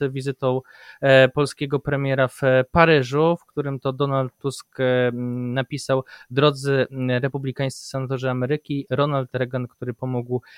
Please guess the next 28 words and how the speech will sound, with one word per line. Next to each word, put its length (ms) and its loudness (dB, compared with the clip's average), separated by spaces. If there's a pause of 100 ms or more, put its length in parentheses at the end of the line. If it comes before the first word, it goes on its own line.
(120)
milionom 480 4
z 100 -10
nas 200 -2
odzyskać 520 -6
wolność 400 -2
i 20 -6
niezależność, 600 -4
musi 300 -4
się 260 -2 (380)
obracać 480 4
dziś 440 -6
w 80 -8
grobie, 460 2
wstydźcie 520 -10
się”. 440 0
Oczywiście 480 -6
to 120 -16
była 220 2
reakcja 420 0
na, 280 -2 (340)
m, 200 2
blokowanie 640 2
tego 200 -6
pakietu 420 -4
dla, 440 2
e, 260 2
Ukrainy, 540 0
natomiast, 600 -4